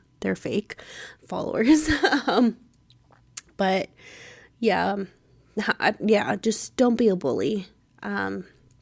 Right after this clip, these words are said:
so yeah, just kind of watching that unfold this week and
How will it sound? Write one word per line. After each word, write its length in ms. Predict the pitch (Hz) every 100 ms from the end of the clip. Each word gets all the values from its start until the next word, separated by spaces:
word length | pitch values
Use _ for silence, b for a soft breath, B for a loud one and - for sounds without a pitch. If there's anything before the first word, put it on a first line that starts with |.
| _ _ _ _ _ _ -
so 320 | - 226 226
yeah, 320 | 220 202 196
just 240 | 196 247 -
kind 220 | - 330
of 100 | 285
watching 380 | 208 196 220 220
that 320 | 214 214 - B B B B B B B _ _ _ -
unfold 680 | 220 208 - 202 151 202 -
this 280 | 233 -
week 400 | 240 247 226 226 -
and 520 | 202 196 190 185